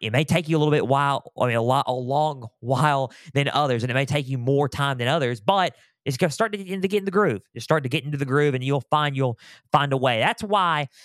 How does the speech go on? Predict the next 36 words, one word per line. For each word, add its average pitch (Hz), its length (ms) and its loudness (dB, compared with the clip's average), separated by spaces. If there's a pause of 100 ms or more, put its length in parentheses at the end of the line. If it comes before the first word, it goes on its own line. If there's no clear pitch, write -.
(140)
I - 100 2
couldn't 202 340 -4
piece, 190 380 -2
like, 143 280 2
put 170 120 0
it 147 80 -2
together. 131 380 0
I 117 40 2
was 123 100 -2
like, 123 100 -2
the 117 160 -6
Eagles 208 400 -2 (320)
start 165 320 0
off 147 180 0
sluggish 135 720 -2
for 113 160 -4
some 165 380 -6
reason 131 360 0
when 120 100 0
it 110 60 -6
comes 131 160 -2
to 117 80 -4
their 110 180 0
offense, 107 560 -4
but 156 300 0 (1200)
I 127 100 2
now 156 200 0
figured 147 340 -2
it 139 100 0
out. 151 300 0 (140)
New 107 200 0
play 143 280 0
caller. 123 480 -2 (1000)
It's 151 160 0
all 170 200 4
there, 156 380 -2